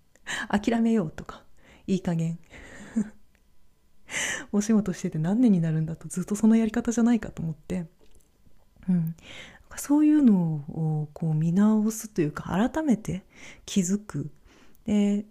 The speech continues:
なんか私なりのスタイルを作る。なんでこうしてるかっていうと、この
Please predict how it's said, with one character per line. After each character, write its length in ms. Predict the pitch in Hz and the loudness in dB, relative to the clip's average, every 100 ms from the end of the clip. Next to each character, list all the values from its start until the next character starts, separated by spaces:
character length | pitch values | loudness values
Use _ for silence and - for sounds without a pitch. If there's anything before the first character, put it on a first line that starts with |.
| _ - - _ _ | _ -20 -20 _ _
な 100 | 247 | -2
ん 20 | |
か 120 | 247 - _ - - _ _ - | -2 -14 _ -20 -20 _ _ -4
私 360 | 202 262 - 277 | -2 0 0 0
な 120 | 285 | 0
り 100 | 277 | 0
の 180 | 269 262 | 0 -2
ス 120 | - | -4
タ 200 | 247 254 | -2 0
イ 80 | 240 | 0
ル 120 | 190 | -2
を 80 | 170 | -8
作 200 | - 190 | -8 -4
る。 180 | 180 190 _ _ 247 | -4 -8 _ _ 0
な 120 | 349 | 2
ん 60 | |
で 100 | 349 | 2
こ 380 | - - - 226 | 0 -6 2 4
う 40 | 220 | 4
し 100 | - | 0
て 120 | 240 | 0
る 100 | 226 | 2
か 140 | 180 | -2
っ 40 | 180 | -6
て 240 | - 175 | -8 -4
い 60 | 170 | -4
う 80 | |
と、 440 | 160 - 180 165 165 - - - - - - _ _ - - | -4 -2 0 -2 -4 -16 -20 -20 -20 -20 -20 _ _ -20 -20
こ 120 | - | 0
の 340 | 226 247 247 | 4 6 6